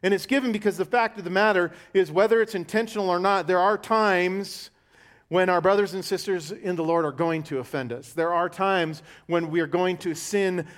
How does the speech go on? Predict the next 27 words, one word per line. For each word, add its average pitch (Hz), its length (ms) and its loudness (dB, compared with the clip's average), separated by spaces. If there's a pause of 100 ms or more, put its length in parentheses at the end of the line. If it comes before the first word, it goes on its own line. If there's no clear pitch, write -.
(120)
against 180 460 -2
one 160 180 0
another. 135 400 0 (180)
And 185 160 2
when 190 140 0
this 190 160 -2
happens, 202 440 0
it's 180 140 0
never 202 360 2
a 185 60 -2
good 180 220 0
reason, 185 460 -4
it's 170 140 -8
never 196 320 0
a - 20 0
right 180 360 0
reason, 180 360 -4
it's 151 140 -14
never 196 280 0
a 165 80 -2
justifiable 214 1000 -2
reason 190 520 -2 (1500)
for 208 220 0
us 226 140 -2
to 214 100 -4
be 196 140 -2
unloving. 160 680 -2